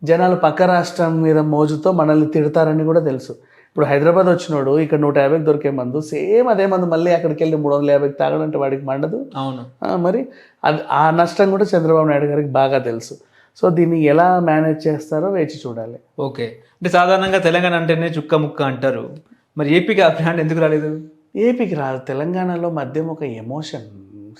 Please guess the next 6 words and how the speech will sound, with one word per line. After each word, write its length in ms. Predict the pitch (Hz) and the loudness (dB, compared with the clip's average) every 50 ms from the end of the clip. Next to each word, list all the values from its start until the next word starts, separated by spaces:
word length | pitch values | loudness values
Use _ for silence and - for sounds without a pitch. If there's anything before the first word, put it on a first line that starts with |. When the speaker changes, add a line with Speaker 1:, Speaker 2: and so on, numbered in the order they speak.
| - | -14
Speaker 1:
చాలాసార్లు 380 | 110 107 117 127 - 170 170 170 | -12 -12 -12 -10 -8 -8 -6 -6
మనం 180 | 165 151 139 123 | -6 -8 -8 -10
మాట్లాడుకున్నాం. 600 | 113 113 113 - 131 127 131 139 123 120 120 - _ _ _ _ _ _ _ _ _ - | -12 -16 -14 -14 -14 -12 -12 -12 -12 -12 -14 -16 _ _ _ _ _ _ _ _ _ -12
ఏది 240 | 131 127 147 160 160 | -8 -6 -4 -4 -4
ఇప్పుడు 200 | 147 151 131 117 | -6 -6 -10 -14
మనకి 720 | 104 104 107 104 - - 120 143 135 120 104 101 104 104 | -14 -16 -18 -16 -12 -10 -8 -6 -6 -6 -6 -8 -14 -18